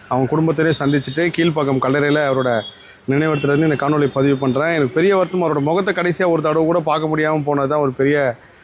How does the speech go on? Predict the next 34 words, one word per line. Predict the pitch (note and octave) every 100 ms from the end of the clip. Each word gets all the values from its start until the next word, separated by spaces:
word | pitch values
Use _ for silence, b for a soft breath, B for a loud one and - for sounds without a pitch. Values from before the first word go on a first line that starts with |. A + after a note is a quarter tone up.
| B B -
அஹ், | C3 A#2+ A#2
வருத்தம் | B2+ C3 C#3
எனக்கு. | B2+ A2+ G2+ - -
ஏன்னா | C3+ D3+ D3
நிறைய | C3 D#3 G#3+ F3+
பேசியிருக்காரு. | F#3+ F3+ F3+ D#3+ D#3+ D3
அந்த | C3+ B2+ C#3
மூணு | C#3 E3+
நாள் | F3+ G3+
அவர் | F#3+ E3
கூட | F3+
நான் | E3+ C#3+
பயணம் | D3 D#3+ D#3
பண்ணியிருக்கேன். | C#3+ C3 C3+ D#3+ - - B B B B B -
நிறைய | C3 F3 G3
விஷயம் | F3 G3+ F#3+
சொன்னாரு. | F3 E3+ D3+ E3 - B B B
மிகப்பெரிய | - D#3 F3+ F#3+ G3+
மகான், | F3 E3 F3
எனக்கெல்லாம் | F3 D#3 E3 F#3
பெரிய | E3 G3 G3
ரோல் | F3+ F#3
மாடல் | E3+ D#3+
அவர் | C#3+ D3+
தான். | D3 D#3
நான் | E3
அடிக்கடி | C#3 D3+ F3
அவர்கிட்ட | D#3+ D#3+ -
சொல்லிட்டே | D#3 D3+
இருப்பேன், | E3+ D3+ C3
"சார், | C#3+ D3 C3+
நான்லாம் | B2+ C3+ E3
வந்து | E3 F3+
இன்னைக்கு | E3+ D3 C3